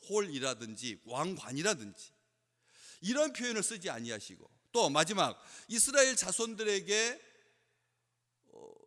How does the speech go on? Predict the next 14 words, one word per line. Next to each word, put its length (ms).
이 260
사울을 1000
하나님께서 680
복음을 380
전하기 380
위해서 200
보내신다면 840
이스라엘 420
자손들이 460
가장 600
하나님을 520
향해서 400
원하는 500
게 200